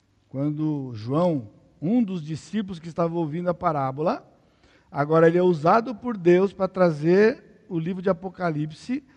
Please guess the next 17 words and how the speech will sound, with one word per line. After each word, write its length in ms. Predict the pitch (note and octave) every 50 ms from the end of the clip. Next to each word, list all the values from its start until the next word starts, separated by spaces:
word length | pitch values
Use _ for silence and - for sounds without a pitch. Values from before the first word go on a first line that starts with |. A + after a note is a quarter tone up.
| _ _ _ _ _ -
e 100 | - C#3+
no 120 | D3+ D3+
livro 200 | D#3+ F3 G3+ F3+
de 80 | F3 A3
Apocalipse 720 | G3+ F#3+ G#3+ G#3 G3+ G3+ G3 F#3 E3 F#3 F3+ E3 - G#3+
ele 140 | G#3+ G3+ G#3+
narra 680 | G#3 F#3+ F3 E3+ F3 F#3+ F#3+ F#3+ G3 G#3+ A#3 D4 D4 _ _ _ _ _ _ -
uma 260 | - D#3 E3 F3+ F3+
visão 720 | F3 E3 F3 E3+ D3 C3+ C#3 D#3 E3 F3+ G3 A3+ B3+ D#4 - _ _ _ _ _ _ _ _ _ _ _ _ _ _ _ _ _ _ _ _ _ _ _
quando 360 | _ - C#3+ D#3+ D#3+ D#3 D#3 C#3+ - -
Cristo 480 | - D#3 E3 F#3+ G3+ G3 _ A3 A3
traz 720 | F#3+ _ - F3 E3 E3 E3+ F#3+ G#3+ A#2 A3 - - - _
sete 540 | - - - - - F3+ G#3 G3+ - A3 G3
cartas 840 | F3+ _ - E3+ E3 E3+ F3+ F3+ F3 - G#3 G#3+ G#3 G3+ - _ _
às 160 | - E3+ D#3 -
sete 440 | - - - F3 F#3 F3+ F3+ F3+ F#3
igrejas, 840 | E3+ D3 D3 D3 D#3 E3 F3+ F#3 F3+ G3 A3+ B3+ A#3 - - _